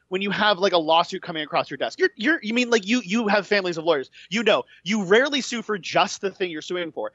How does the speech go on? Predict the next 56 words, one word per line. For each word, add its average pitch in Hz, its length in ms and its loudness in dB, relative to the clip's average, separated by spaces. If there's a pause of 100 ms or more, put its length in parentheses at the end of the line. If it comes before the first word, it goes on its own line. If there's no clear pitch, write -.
(120)
You 196 120 -4
sue 254 200 0
for 226 160 2
a 208 80 8
lot 185 400 6
of 190 120 4
things, 131 600 -6 (240)
and 214 160 2
then 208 200 2
it 208 160 2 (240)
boils 202 460 6
down 170 320 2
to 156 120 -12
the 147 120 -6
thing 147 220 -6
that 143 100 -6
you're 139 140 -6
actually 139 320 -2
arguing 123 360 -4
about, 104 220 -8 (160)
because 208 260 2
that's 226 220 2
how 269 120 0
the 220 120 2
muscling 202 460 -2
of 190 120 -6
these 180 160 -10
large 156 380 2
legal 151 220 -2
companies 139 440 -6
works. 139 440 0 (260)
They 170 100 4
went 165 280 2
after 269 320 2
Val-, 214 240 2
Valve. 151 360 2 (160)
Valve 175 200 4
had 196 180 0
enough 226 240 -2
money 214 200 -6
to - 20 -8
defend 208 260 -6
themselves. 151 380 -4
They 165 100 -2
settled 220 380 2
out 208 120 4
of 190 100 -6
court 262 220 2
because 190 260 -6
Valve 165 240 4
has 190 140 -2
money 180 200 -6
to 170 80 -4
do 220 180 -6
that 156 180 4
with. 131 220 -6